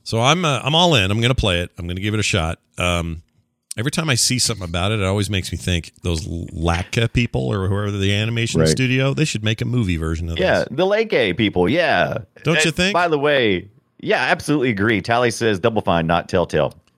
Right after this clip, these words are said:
Speaker 1: What'd I say? Telltale? I didn't mean that. Double Fine is
Speaker 2: That's,
Speaker 1: what I
Speaker 2: that's
Speaker 1: meant.
Speaker 2: okay. I knew what you meant, but I probably should have corrected you as well.
Speaker 1: Yeah, it's all
Speaker 2: But
Speaker 1: right.
Speaker 2: yeah, Lake A is amazing.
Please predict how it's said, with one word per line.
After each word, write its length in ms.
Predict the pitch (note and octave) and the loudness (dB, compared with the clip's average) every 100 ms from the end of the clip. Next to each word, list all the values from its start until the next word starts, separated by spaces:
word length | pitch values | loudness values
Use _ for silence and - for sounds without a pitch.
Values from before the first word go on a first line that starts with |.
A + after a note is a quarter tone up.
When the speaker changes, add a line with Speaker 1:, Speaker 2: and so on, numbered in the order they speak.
| _ - | _ -6
Speaker 1:
What'd 160 | C#3 | -2
I 60 | C#3 | 0
say? 200 | B2+ G#2 | 0 -2
Telltale? 460 | C3+ C3+ E3 E3 | -2 -2 0 -2
I 160 | D#3 C3+ | 0 -4
didn't 220 | C3+ B2+ | -4 -4
mean 160 | A#2+ A2 | -2 -2
that. 180 | F#2+ G2+ | -4 -4
Double 180 | A#2 | -4
Fine 140 | G#2+ A2 | -2 2
is 80 | F3 | 2
Speaker 2:
That's, 80 | F#3+ | 2
Speaker 1:
what 40 | |
I 20 | F#3+ | 0
Speaker 2:
that's 240 | G3+ G#3+ | 0 2
Speaker 1:
meant. 120 | A#3 G#3+ | 0 0
Speaker 2:
okay. 380 | A3+ A3 A2 - | 2 0 -2 -2
I 220 | C#3+ F3 | 0 2
knew 160 | F#3+ F#3+ | 2 0
what 160 | F3 | 2
you 80 | D#3 | 0
meant, 320 | D3 D3 A#2 | 2 2 2
but 80 | A2 | 0
I 40 | A2 | 2
probably 220 | B2+ A#2 | 2 0
should 140 | A#2+ | 0
have 80 | G#2 | -2
corrected 340 | G#2 F2+ - | 0 0 -2
you 80 | D2 | -8
as 100 | C#2 | -6
well. 80 | B2 | -4
Speaker 1:
Yeah, 220 | C3 C3 | -2 -2
it's 100 | B2+ | 0
all 120 | G#2 | 0
Speaker 2:
But 80 | C3 | 0
Speaker 1:
right. 80 | A#2 | 2
Speaker 2:
yeah, 80 | F#2+ | 2
Lake 300 | G2+ D#3+ D#3+ | 4 2 2
A 100 | C3+ | 2
is 140 | G#2 | 2
amazing. 420 | E2+ E2 D2+ C#2+ | 2 0 -2 -6